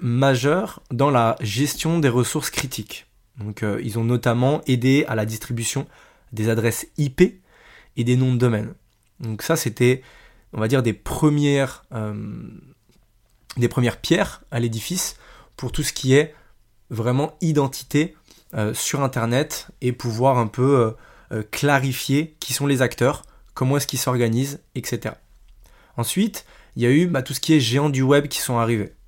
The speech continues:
Donc avec Google, Amazon, Facebook, avec, bah, des nouveaux, euh, types de gouvernance, euh, très centralisés qui ont pris forme. Et en fait,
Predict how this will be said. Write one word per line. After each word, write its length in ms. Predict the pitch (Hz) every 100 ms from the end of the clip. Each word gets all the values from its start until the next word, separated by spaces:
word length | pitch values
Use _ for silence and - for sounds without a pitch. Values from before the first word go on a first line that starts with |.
| -
Donc 180 | 107 101
avec 240 | 101 104
Google, 560 | 107 110 120 123 123 - - _ _ _
Amazon, 680 | 104 107 110 110 123 127 131 - _ _
Facebook, 880 | - - 123 120 117 143 147 - - -
avec, 520 | 117 117 147 160 - -
bah, 120 | 110
des 240 | 107 113
nouveaux, 640 | 117 127 165 151 151 160 - 117
euh, 160 | 117
types 360 | 113 - 143 131
de 320 | 117 107 107 104 _ _ -
gouvernance, 720 | 117 120 135 131 123 185 - - - - - - - 107
euh, 180 | 107 127
très 320 | - - 175
centralisés 760 | - - 135 - 127 113 113 151
qui 160 | -
ont 80 | 120
pris 160 | 110 117
forme. 300 | - 104 - - _ -
Et 40 |
en 40 | 101
fait, 280 | 139 156